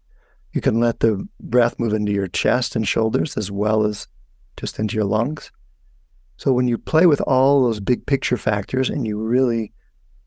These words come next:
bring your awareness into that next joint down, often you'll find that by relaxing, you can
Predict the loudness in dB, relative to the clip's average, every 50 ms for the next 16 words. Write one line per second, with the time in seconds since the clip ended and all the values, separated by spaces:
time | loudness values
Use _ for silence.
0 | _ -20 _ _ -20 -18 -14 -14 -6 0 0 2 2 2 0 0 0 0 0 0
1 | 0 -2 0 0 0 0 0 0 2 2 2 0 0 -2 -4 -6 -8 -6 -2 -2
2 | -2 0 0 0 0 0 0 0 0 0 -2 -4 -6 -6 -4 -2 -2 -2 -2 0
3 | 0 2 2 2 0 -4 -6 _ _ -20 _ -20 -20 _ _ -2 -2 0 0 0
4 | -2 -2 0 0 -2 0 2 0 0 0 0 -2 0 0 0 2 2 2 2 2
5 | 0 -2 -2 0 0 2 2 0 -2 -2 -4 -4 -4 -6